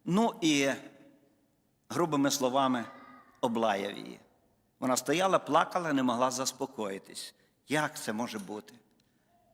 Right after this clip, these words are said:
І він каже: «І в мене тут в серці заворушилося.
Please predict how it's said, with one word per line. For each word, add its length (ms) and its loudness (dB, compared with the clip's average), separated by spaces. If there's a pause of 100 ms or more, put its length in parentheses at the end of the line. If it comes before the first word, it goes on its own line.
(200)
І 80 -10
він 160 -6
каже: 300 -6 (520)
«І 80 -12
в 80 -12
мене 260 -2
тут 160 -8
в 100 0
серці 460 -2
заворушилося. 920 -6